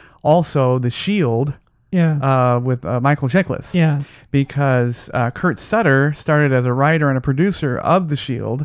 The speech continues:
Speaker 2: Yeah.
Speaker 1: and then moved to Sons of Anarchy, and he knew everybody from Deadwood, uh,
Speaker 2: Yeah.
Speaker 1: from the, the, from David Milcher, so he moved
Speaker 2: Yeah.
Speaker 1: everybody over. Oh, yeah.
Speaker 2: Well, well, also in, in The Wire, right? Season three, you've got the, uh, I can't think of the character's name, but he, he's a councilman. He wants to run for mayor.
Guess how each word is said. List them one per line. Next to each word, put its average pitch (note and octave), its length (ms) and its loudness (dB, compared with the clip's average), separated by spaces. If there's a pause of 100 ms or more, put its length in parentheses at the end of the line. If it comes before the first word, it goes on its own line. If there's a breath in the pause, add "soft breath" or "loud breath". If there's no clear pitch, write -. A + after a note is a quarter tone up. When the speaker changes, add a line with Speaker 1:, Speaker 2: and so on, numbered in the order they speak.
Speaker 2:
Yeah. D3+ 400 0
Speaker 1:
and C#3 220 -2
then C3+ 160 2
moved C#3+ 240 2
to C3+ 60 -4
Sons C#3 260 0
of B2+ 80 0
Anarchy, C3+ 560 -2 (200 loud breath)
and C#3 120 -2
he C#3+ 120 0
knew D3+ 220 2
everybody C3+ 400 0
from B2+ 260 -2
Deadwood, C3 580 0
uh, - 40 -8 (100)
Speaker 2:
Yeah. E3 220 4
Speaker 1:
from C#3 240 0
the, F#2 100 -2
the, D#3 260 2
from C3+ 180 0
David C3+ 260 2
Milcher, D#3 380 2
so C#3 100 0
he B2+ 60 2
moved C#3+ 220 6
Speaker 2:
Yeah. - 60 6
Speaker 1:
everybody B2 240 0
over. C3 240 -2
Oh, E3 120 2
yeah. B2+ 100 0
Speaker 2:
Well, A3+ 160 4
well, A#3 120 2
also B3 440 0
in, F#3+ 160 -4
in G3 180 0
The F3 80 0
Wire, D#3+ 400 -2
right? E3+ 380 -4
Season F3+ 400 -4
three, F#3+ 300 -2
you've E3+ 240 -2
got E3+ 300 -2
the, D#3+ 280 0
uh, E3 140 -4
I E3+ 100 0
can't F#3 300 -4
think F3+ 100 -6
of D#3 60 -4
the E3 60 -4
character's E3+ 500 -4
name, G3+ 280 -2
but E3+ 120 0
he, E3+ 100 -2
he's F3 220 -2
a E3 60 -4
councilman. F#3 520 -4
He F3 80 -2
wants E3 220 -4
to F#3+ 80 -8
run E3+ 100 -4
for E3 140 -6
mayor. E3 440 -4